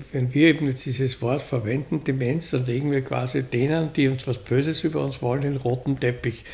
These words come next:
Weil dann hat er das so, braucht er nur drüber gehen und so sagen, "Na, schaut sich an, die seien ja alle miteinander deppert" oder so. Ich, ich meine, ich hab manchmal mit, mit, mit mir gerungen, wenn ich irgendwo war, wo ich gewusst hab,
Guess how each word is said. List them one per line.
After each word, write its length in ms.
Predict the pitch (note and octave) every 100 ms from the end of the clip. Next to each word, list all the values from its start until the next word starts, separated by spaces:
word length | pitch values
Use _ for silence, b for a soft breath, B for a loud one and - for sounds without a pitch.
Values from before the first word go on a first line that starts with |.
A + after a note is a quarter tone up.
| B B -
Weil 100 | B2
dann 240 | C3 A#2
hat 180 | C3 C3
er 60 | C3
das 240 | C#3 C3
so, 100 | C#3+
braucht 320 | C3 C3 C3
er 80 | C#3
nur 140 | C3+
drüber 340 | C3 C3+ D3 C3+
gehen 300 | C3 B2+ C3
und 100 | B2
so 140 | C3
sagen, 400 | B2 B2 B2 C3+
"Na, 140 | C3+ B2+
schaut 260 | - B2+
sich 200 | C3 -
an, 180 | B2+ B2+ - B B B B - - - - - -
die 80 | B2+
seien 260 | - C3 B2
ja 120 | B2+
alle 160 | B2+
miteinander 600 | B2 B2 B2+ A#2+ A2 A2
deppert" 560 | A2 A#2 G2 - G#2 -
oder 240 | B2+ C3
so. 120 | B2 - - - - - - - - - - - - - - -
Ich, 220 | C3+ C3+ F3+
ich 180 | B2+
meine, 240 | C3 C3+ C#3+
ich 180 | C3+ D3
hab 200 | C#3 B2+
manchmal 400 | B2+ C3 C#3+ D3
mit, 580 | C#3+ C#3 E3 D3+ C#3+
mit, 400 | D#3 C3 D3+ C3
mit 220 | D3 C3 D3
mir 160 | C#3
gerungen, 580 | C3 C3+ C3 D3 D3+ D#3+
wenn 120 | D3
ich 140 | C#3+ -
irgendwo 340 | D3 C#3+ C3+
war, 280 | B2 C#3 C3+
wo 80 | C3+
ich 140 | C3
gewusst 280 | C#3 D3+ -
hab, 160 | C3